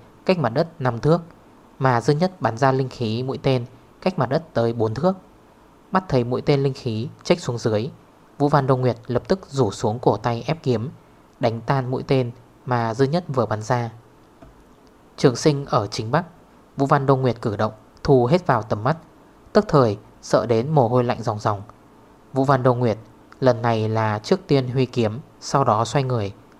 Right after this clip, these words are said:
Hàn băng trường kiếm cách mặt đất năm thước, độ cao này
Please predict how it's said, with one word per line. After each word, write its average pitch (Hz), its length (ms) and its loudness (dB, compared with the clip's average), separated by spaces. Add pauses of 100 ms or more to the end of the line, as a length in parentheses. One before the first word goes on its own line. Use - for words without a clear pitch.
(240)
Hàn 127 220 -2
băng 143 140 0
trường 117 200 -4
kiếm 110 300 -4 (180)
cách 170 160 -2
mặt 123 80 -2
đất 160 240 -2
năm 127 180 -4
thước, 165 220 0 (400)
độ 131 140 0
cao 131 180 0
này 113 260 -2